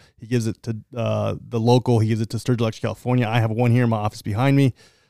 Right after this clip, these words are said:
uh, thanks to Steve, because the man has a, uh, a, a house full of trophies, if you will.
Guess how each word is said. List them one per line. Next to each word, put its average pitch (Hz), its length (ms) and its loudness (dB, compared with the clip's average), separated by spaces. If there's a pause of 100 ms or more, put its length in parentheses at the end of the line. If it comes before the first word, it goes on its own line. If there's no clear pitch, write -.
(140)
uh, 110 540 -2
thanks 117 200 -2
to 98 80 -8
Steve, 120 340 0
because 107 300 0
the 110 60 -2
man 117 220 2
has 110 300 0
a, 101 300 -4
uh, - 80 -8
a, 92 500 -10
a 98 140 -6
house 131 400 -2
full 117 200 -4
of 98 80 -6
trophies, 101 300 -4
if 95 100 -12
you 92 80 -8
will. 101 180 -8